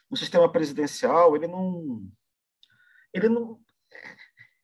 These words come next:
ele é um rei, ele é pensado pra ser um rei do século dezoito. É uma, uma pessoa sendo capaz de fazer política externa, política interna, articulação com o Congresso.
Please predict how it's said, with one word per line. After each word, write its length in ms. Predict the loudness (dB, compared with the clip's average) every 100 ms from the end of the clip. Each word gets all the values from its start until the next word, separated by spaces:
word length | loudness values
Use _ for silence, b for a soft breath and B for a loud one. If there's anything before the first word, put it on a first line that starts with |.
| _
ele 120 | 2
é 20 | 4
um 60 |
rei, 360 | 6 4 4 2
ele 120 | 2
é 40 | 4
pensado 280 | 2 2 2
pra 100 | 2
ser 100 | 0
um 40 |
rei 160 | 0 -2
do 80 |
século 320 | -4 -6 -6 -10
dezoito. 600 | -10 -10 -12 -14 -14 -4
É 80 | 2
uma, 160 | 2
uma 260 | 4 2 4
pessoa 400 | 0 -2 -2 -2
sendo 200 | -2 -2
capaz 320 | -2 2 0
de 60 | 0
fazer 180 | -4 -6
política 340 | -8 -8 -10
externa, 440 | -14 -4 0 0
política 400 | -2 -10 -12 -10
interna, 380 | -4 2 2 2
articulação 480 | -6 -8 -6 -6 -8
com 60 | -8
o 40 |
Congresso. 420 | -6 0 0 0